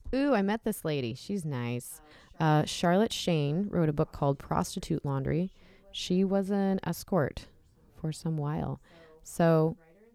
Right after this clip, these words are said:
writer and sex worker sent out her confessional letter to a small but devoted mailing list in the winter of twenty fourteen, and her readership grew.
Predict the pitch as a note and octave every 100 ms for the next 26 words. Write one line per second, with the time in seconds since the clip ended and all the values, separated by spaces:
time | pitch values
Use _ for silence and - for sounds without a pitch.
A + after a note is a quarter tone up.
0 | - E3 E3 G#3+ A#3 - E3+ - C#3+ -
1 | E3 C4+ - - - D3+ - - D3 -
2 | D#3 - D3 - E3+ E3 C#3 C#3+ E3 -
3 | D3+ - - C#3+ C3+ E3+ G#3 D#3+ - -
4 | D3 D3 D3 F3 D#3+ D3 C#3 C3+ B2+ D#3
5 | - D#3+ D3 C#3 C#3+ C#3+ C3+ - D3 D3+
6 | F3 - - C#3+ D#3 - _ - - -
7 | - - _ D#3 D3+ D3 D3 - - D3+
8 | D#3 D#3+ E3+ F#3 - F3 - D3+ C#3 C#3+
9 | C#3 A2+ B2+ E3+